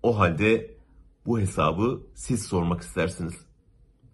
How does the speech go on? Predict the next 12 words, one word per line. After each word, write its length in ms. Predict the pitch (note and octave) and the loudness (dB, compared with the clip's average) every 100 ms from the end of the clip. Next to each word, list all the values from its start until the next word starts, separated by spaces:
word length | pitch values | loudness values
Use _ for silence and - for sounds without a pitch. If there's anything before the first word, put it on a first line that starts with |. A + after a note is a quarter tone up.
| - | 0
Aynı 200 | G#2 G2 | 2 2
şey 420 | F#2 A2 A#2+ - - | 0 -2 -4 -6 -8
çocuğun 360 | F#2+ E2+ G2+ | -6 -2 0
ailesi 420 | F#2+ F#2 F#2 F#2 | 2 2 0 -4
için 200 | G2 G2 | -6 -2
de 80 | F#2 | -2
geçerlidir. 640 | F2 F2+ G2 F2 E2 F2+ - - _ _ _ _ _ - - - - - _ B2 | -2 -2 -2 -2 -6 -12 -16 -20 _ _ _ _ _ -20 -20 -20 -20 -20 _ 4
Ali 340 | B2 D3 D#3 | 6 4 4
Rıza 380 | B2+ G#2 C3 C#3 | 2 6 8 8
Yücel 500 | A#2+ A#2+ A2+ A#2+ G2 | 6 4 6 6 4
ismini 420 | F2+ - G2+ G#2+ | -4 -4 0 2
ezberlersiniz. 1120 | C#3 A#2+ G2 A2 A2 A#2 A#2+ - F2+ G#2+ A#2 | 2 2 4 6 6 6 2 0 -2 -2 -4